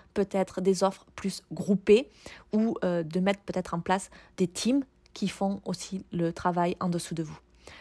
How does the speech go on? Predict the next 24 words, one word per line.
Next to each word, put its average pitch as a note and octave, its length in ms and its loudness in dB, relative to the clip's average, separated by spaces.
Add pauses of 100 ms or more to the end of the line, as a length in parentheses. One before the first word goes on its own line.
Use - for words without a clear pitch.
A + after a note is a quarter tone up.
(200)
Comment A#3+ 320 6
je B3+ 140 4
peux G#3+ 320 0
créer G#3+ 340 4
quelque G3+ 220 -2
chose G3+ 340 2
de F#3 140 0
plus G3+ 380 -2 (180)
efficace ? E3+ 920 0 (680)
Donc G#3 180 0
tout C#4+ 140 6
ça, D#4+ 200 8
ça B3 160 -2
se - 160 2
met A3+ 140 4
en A3 140 6
place, A#3 420 4 (340)
il - 40 4
y - 20 6
a F#3 60 6
beaucoup C4+ 240 2
de - 40 0
choses B3 160 6
derrière. G3+ 460 2